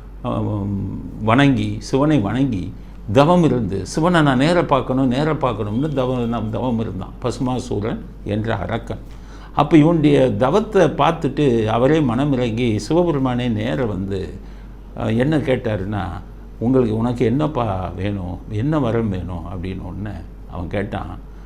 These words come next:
"நான் யார் தலையில கை வைக்கிறானோ அவங்க தலை வெடிச்சிடணும்"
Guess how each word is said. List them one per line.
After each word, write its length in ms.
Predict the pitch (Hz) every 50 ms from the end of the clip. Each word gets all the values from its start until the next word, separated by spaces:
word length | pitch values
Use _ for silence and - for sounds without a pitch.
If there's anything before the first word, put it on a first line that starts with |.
| - - - -
"நான் 180 | - 120 120 110
யார் 320 | 107 113 143 165 165 156
தலையில 360 | 160 131 127 135 135 139 135
கை 200 | 131 135 117 113
வைக்கிறானோ 500 | 107 104 98 - 101 101 101 90 95 92 92 85 87 85 85 98 110 110 113 - - - - - - - - - - -
அவங்க 400 | - - 131 147 160 156 139 131
தலை 320 | 151 - 147 143 156 170
வெடிச்சிடணும்" 720 | 139 120 127 143 170 - - - 107 87 82 80 80 -